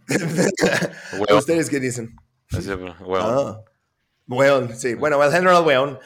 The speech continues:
Speaker 1: le vamos a decir solamente eso.
Speaker 2: <laughs> No, general.
Speaker 1: Este güey estaba en como otra cosa, medio rebelión antes. Bueno, él quería derrocar a Allende en un golpe, pero básicamente vieron que él no tenía el apoyo y aparte iba a ser muy, muy, muy obvio porque,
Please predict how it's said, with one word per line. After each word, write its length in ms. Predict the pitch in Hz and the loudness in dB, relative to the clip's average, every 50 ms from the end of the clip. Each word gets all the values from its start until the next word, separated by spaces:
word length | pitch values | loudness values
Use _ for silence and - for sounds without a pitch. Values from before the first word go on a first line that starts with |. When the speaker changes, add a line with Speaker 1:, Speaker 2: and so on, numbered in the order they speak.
| - _ | -18 _
Speaker 1:
le 100 | - 123 | -6 -4
vamos 240 | 120 127 143 143 - 208 | 0 0 0 0 2 0
a 60 | 180 | 2
decir 240 | 196 175 120 117 - | 2 0 0 0 -2
solamente 380 | - 120 120 110 110 107 104 101 | -2 -2 -4 -4 -6 -6 -4 -4
eso. 160 | 101 98 117 110 | -4 -4 -6 -6
Speaker 2:
<laughs> 300 | 123 165 180 165 147 - | -2 -2 -2 0 0 -2
No, 80 | 113 | -2
general. 260 | - - - 110 104 - | -2 0 -2 -2 0 2
Speaker 1:
Este 340 | 160 190 226 220 226 233 226 | 4 4 4 4 4 4 6
güey 260 | 202 208 202 202 202 196 | 6 6 4 4 2 2
estaba 380 | 180 - - 190 185 170 175 165 | 0 0 0 -2 0 2 0 0
en 120 | 156 143 | 0 -2
como 280 | 135 143 143 139 135 131 | -4 -4 -2 0 2 2
otra 640 | 131 139 147 151 151 156 156 147 143 139 139 135 139 - | 2 2 0 0 0 2 2 4 4 4 4 2 0 -4
cosa, 260 | 139 131 120 139 139 | -4 -4 -2 -4 -4
medio 500 | 135 135 127 131 131 127 127 127 127 123 | -2 -2 -2 0 0 2 2 2 0 -2
rebelión 520 | 120 117 113 117 113 113 113 113 113 113 110 | -2 -4 -2 -4 -4 -4 -2 -2 -2 -2 -4
antes. 360 | 107 107 104 - 107 104 101 | -4 -6 -6 -8 -10 -12 -10
Bueno, 220 | - 113 104 98 _ _ _ _ _ _ _ _ _ _ _ _ _ _ _ _ _ | -8 -8 -8 -10 _ _ _ _ _ _ _ _ _ _ _ _ _ _ _ _ _
él 580 | - 202 254 269 277 269 247 233 226 233 - - - - _ _ _ _ | 0 4 6 8 8 10 8 8 6 2 -4 -8 -16 -20 _ _ _ _
quería 800 | - 196 196 202 202 220 214 220 208 196 190 185 185 185 180 - - | 0 2 2 2 2 0 0 0 0 2 2 2 2 0 0 -4 -4
derrocar 400 | 156 160 160 156 151 151 156 151 147 | -2 0 0 0 0 0 2 2 4
a 40 | |
Allende 460 | 143 139 131 135 135 131 131 127 131 131 | 4 4 2 2 0 0 0 0 2 2
en 120 | 127 131 | 0 -2
un 80 | 131 123 | -2 0
golpe, 320 | 127 131 131 135 156 151 | 0 -2 0 0 -2 0
pero 240 | - 135 127 123 120 | 0 2 2 2 2
básicamente 520 | 131 139 143 151 143 147 139 135 123 143 | 0 0 -2 -2 -4 -4 -4 -2 -4 -4
vieron 260 | 131 131 131 127 123 | -4 -4 -4 -4 -6
que 140 | 127 127 113 | -6 -8 -6
él 140 | 117 131 131 | -4 -4 -4
no 120 | 135 127 | -4 -6
tenía 440 | - 131 131 127 123 123 123 120 120 - | -8 -8 -6 -2 0 2 2 0 0 -2
el 140 | 117 117 113 | -6 -6 -6
apoyo 600 | - - - 165 165 160 160 160 160 156 160 156 - | -6 -2 2 2 4 6 6 6 6 4 2 0 -4
y 240 | 131 123 123 123 - | -6 -6 -6 -6 -6
aparte 500 | 123 120 - 143 139 135 131 131 127 - - | -6 -4 -4 -4 -4 -2 -4 -4 -6 -8 -8
iba 180 | 131 123 123 | -6 -6 -6
a 40 | 123 | -4
ser 140 | 123 120 117 | -6 -6 -8
muy, 360 | 131 147 165 185 185 175 165 | -6 -4 0 0 2 2 0
muy, 220 | 165 160 160 156 | 0 -2 -4 -2
muy 200 | 151 151 156 151 151 | -2 0 -2 0 0
obvio 360 | 147 143 139 165 165 170 165 - | -2 -4 -2 -2 -4 -4 -4 -4
porque, 380 | - 120 - 110 110 104 104 | -8 -10 -10 -8 -10 -10 -12